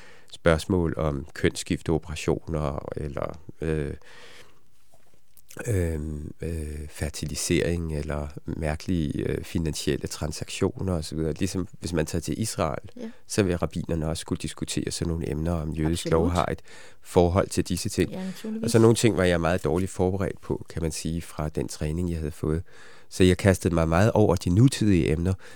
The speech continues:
Speaker 1: men det vil lynhurtigt kaste en tilbage til ældre diskussioner, som de prøver at, øh, at gøre relevante og bringe i spil og sådan noget.
Speaker 2: Mhm.
Speaker 1: Så jeg har interesseret mig meget for den juridiske side, men også den sådan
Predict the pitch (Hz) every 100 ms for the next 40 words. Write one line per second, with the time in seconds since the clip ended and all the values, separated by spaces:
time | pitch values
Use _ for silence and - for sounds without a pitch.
0 | - - 90 110 104 101 131 98 87 -
1 | - 82 - 82 73 - 78 87 - 90
2 | 82 - 87 82 101 - - - - 90
3 | - 87 - 85 85 - 82 85 87 -
4 | - - - - - - - - 78 76
5 | 78 76 76 - - 87 - 78 76 -
6 | 78 76 76 - - 82 87 90 78 -
7 | 85 85 82 78 - - - 170 160 233
8 | - - 90 92 90 98 90 - 101 87
9 | 87 82 98 - 90 80 82 80 78 87
10 | 120 139 - 107 - 101 104 104 - -
11 | 95 85 73 78 - 82 80 - -